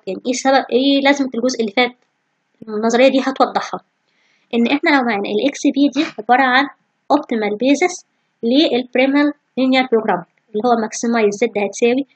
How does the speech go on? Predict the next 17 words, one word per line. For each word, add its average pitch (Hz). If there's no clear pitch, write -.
سي 247
تي 240
اكس 285
subject 240
to 262
اي 233
اكس -
تساوي 226
بي 240
والاكس 240
اكبر 240
من 220
او 208
بيساوي 196
زيرو. -
ادي 220
مسألة 220